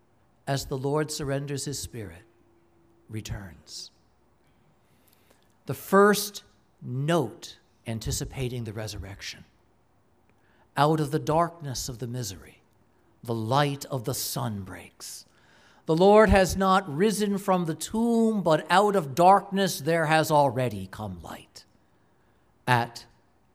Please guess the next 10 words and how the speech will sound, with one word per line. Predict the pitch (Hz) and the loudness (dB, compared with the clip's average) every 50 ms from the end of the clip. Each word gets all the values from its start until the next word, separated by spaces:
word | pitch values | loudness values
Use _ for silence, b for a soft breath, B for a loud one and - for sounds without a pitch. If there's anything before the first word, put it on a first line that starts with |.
| _ _ | _ _
three | _ - - - - 113 104 82 | _ -20 -20 -16 -12 -12 -12 -12
o'clock. | - - - - - - - - _ _ _ _ _ _ _ _ _ _ _ _ _ _ _ _ _ b b b b b b b b _ | -14 -16 -20 -20 -20 -20 -20 -20 _ _ _ _ _ _ _ _ _ _ _ _ _ _ _ _ _ b b b b b b b b _
Three | - 151 147 131 | -2 0 0 0
o'clock | 120 - - 147 139 127 117 113 - | 0 0 2 2 2 2 0 -2 -6
is | 104 98 95 - 110 | -8 -8 -8 -6 -4
not | 120 113 104 101 | -4 -4 -4 -6
the | - 120 110 | -6 -4 -2
hour | 117 117 113 110 104 98 92 | -2 -2 -2 -2 -4 -4 -6
of | 87 87 | -8 -8
darkness. | 95 107 95 95 92 - _ 92 82 - - - - - - | -10 -8 -8 -8 -10 -12 _ -18 -18 -16 -18 -18 -18 -20 -20